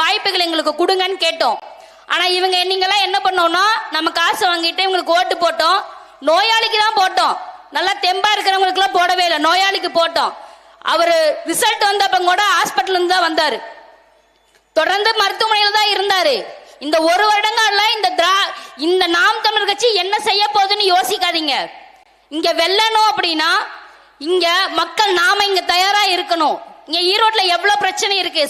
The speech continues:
சாயத் தொழில் இருக்கு, தோல் தொழில் இருக்கு, எல்லா சாயத்தொழில் பூரா எல்லாம் மண்ணுக்குள்ள, மண்ணுக்குள்ள புதைக்க த-, ஓ-, ஓட விடுறாங்க, ஆத்துல கலக்க விடுறாங்க.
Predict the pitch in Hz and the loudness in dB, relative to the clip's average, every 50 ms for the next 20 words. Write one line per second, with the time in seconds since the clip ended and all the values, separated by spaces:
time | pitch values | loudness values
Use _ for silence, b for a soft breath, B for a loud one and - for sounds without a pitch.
0 | - 330 311 359 381 392 381 381 370 359 359 349 330 320 349 349 359 370 370 381 | 0 0 0 2 2 0 0 0 0 0 0 -2 -2 -4 -6 -8 -4 -2 -2 -2
1 | 370 - B B B B B _ - 330 330 359 381 415 - - 370 359 359 359 | -2 -4 B B B B B _ -2 0 2 2 2 0 0 2 0 2 2 0
2 | 349 339 330 330 339 - 370 370 381 370 381 - - - - b b b b b | -2 -2 -4 -6 -6 -4 -2 -2 -2 -2 -4 -8 -18 -20 -20 b b b b b
3 | b _ - 233 294 330 359 392 415 415 403 381 311 - - - - 320 349 403 | b _ -4 -4 -2 0 2 0 2 2 2 0 0 -2 -4 -2 0 0 2 0
4 | 453 453 - 403 403 381 370 370 349 285 370 392 415 415 427 403 370 370 392 415 | 0 0 0 0 0 2 0 0 0 0 0 2 2 2 2 2 2 2 2 0
5 | 415 392 359 359 392 381 392 370 370 349 - - 285 320 359 392 392 - 392 359 | 2 0 0 0 0 0 0 0 2 0 0 -2 -2 -2 0 0 0 0 0 0
6 | 359 359 330 339 349 339 339 339 330 330 311 302 294 302 302 320 294 - 294 302 | 2 2 0 0 0 -2 0 0 2 4 4 2 2 0 0 -2 -2 -2 -2 0
7 | 311 311 302 302 262 220 294 330 370 392 381 359 339 330 320 311 311 311 330 330 | 2 2 2 2 2 2 2 2 2 0 0 -2 -2 -2 -2 -2 -2 0 0 2
8 | 311 302 330 392 - - 392 370 370 320 320 339 339 349 339 330 311 311 294 285 | 2 2 2 0 0 -2 -2 0 -2 -2 -2 -2 -2 0 -2 0 0 -2 -2 -2
9 | 277 | -2